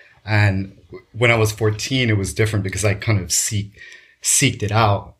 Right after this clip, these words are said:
Um, 'cause I, you know, discovered it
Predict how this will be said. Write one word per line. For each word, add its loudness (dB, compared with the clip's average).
Um, -2
'cause -2
I, -4
you 0
know, 4
discovered 2
it -4